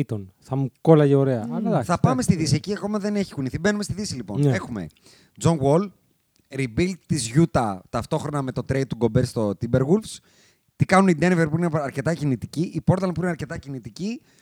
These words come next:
Speaker 3: και
Speaker 1: Κοίτα,
Speaker 3: η Dallas με το Wood.
Speaker 1: κοίτα,
Speaker 3: Αυτά
Speaker 1: ε,
Speaker 3: έχουμε.
Speaker 1: θα ξεκινήσω από τους
Speaker 3: Τα
Speaker 1: Clippers,
Speaker 3: σεζιτσιά.
Speaker 1: Clippers που για μένα αυτή τη στιγμή πάντα εγώ ξεκινάω και λέω ότι αυτός που πήρε το πρωτάθλημα είναι το φαβορί να το ξαναπάρει του χρόνου.
Speaker 3: Έτσι.
Speaker 1: Ωραία, οι Warriors είναι
Speaker 3: Το
Speaker 1: νούμερο
Speaker 3: λες.
Speaker 1: ένα. Λοιπόν, οι Clippers για μένα αυτή τη στιγμή είναι νούμερο δύο.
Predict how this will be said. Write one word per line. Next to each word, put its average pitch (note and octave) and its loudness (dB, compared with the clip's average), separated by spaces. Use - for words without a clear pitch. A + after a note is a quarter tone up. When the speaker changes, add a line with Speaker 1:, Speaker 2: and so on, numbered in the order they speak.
Speaker 3:
και F#3 2
Speaker 1:
Κοίτα, A3 10
Speaker 3:
η E3 10
Dallas A#3 6
με A#3 -4
το G#3+ 0
Wood. F3 2
Speaker 1:
κοίτα, E3+ 2
Speaker 3:
Αυτά E3 -2
Speaker 1:
ε, E3 4
Speaker 3:
έχουμε. F#3 4
Speaker 1:
θα E3 0
ξεκινήσω E3 2
από F#3 2
τους C#3+ 2
Speaker 3:
Τα - -6
Speaker 1:
Clippers, - 4
Speaker 3:
σεζιτσιά. E3 0
Speaker 1:
Clippers E3+ 4
που D#3+ 0
για D3 0
μένα F3 2
αυτή F3 -2
τη E3 -10
στιγμή E3+ 0
πάντα D#3+ 6
εγώ D#3+ 8
ξεκινάω D#3+ 2
και D#3+ 2
λέω D#3+ 8
ότι D#3+ 4
αυτός D3 0
που - -12
πήρε D#3+ 0
το D#3 -2
πρωτάθλημα D3 0
είναι D#3 -4
το C3 -12
φαβορί D3 -2
να D3 -8
το - -16
ξαναπάρει C3+ -4
του B2+ -18
χρόνου. C3+ -2
Speaker 3:
Έτσι. - -2
Speaker 1:
Ωραία, C#3 4
οι C#3 4
Warriors F3 12
είναι E3+ 8
Speaker 3:
Το E3 8
Speaker 1:
νούμερο D#3+ 6
Speaker 3:
λες. C#3+ 6
Speaker 1:
ένα. G2 -6
Λοιπόν, D#3 4
οι D#3 -4
Clippers G#3+ 6
για F#3 4
μένα G3 6
αυτή F#3 2
τη F#3+ -2
στιγμή G3 6
είναι G3 8
νούμερο F#3+ 4
δύο. C3 0